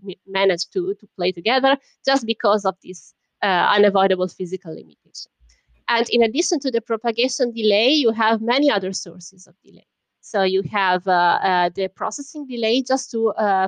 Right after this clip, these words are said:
for the acquisition of the audio signal. So from the microphone, you have an analog signal. You, it has to be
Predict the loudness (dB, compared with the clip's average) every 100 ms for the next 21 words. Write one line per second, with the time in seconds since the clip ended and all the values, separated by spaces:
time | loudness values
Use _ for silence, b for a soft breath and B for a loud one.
0 | -2 -2 -2 0 -2 0 -2 0 0 0
1 | 2 2 2 0 2 2 2 4 2 2
2 | -4 -4 0 0 0 -2 -4 -4 -8 -6
3 | -4 -2 -2 0 -2 -2 _ _ -6 -2
4 | -2 0 0 2 2 0 -4 -4 0 2
5 | 2 0 0 -2 -4 -10 -8 -2 -2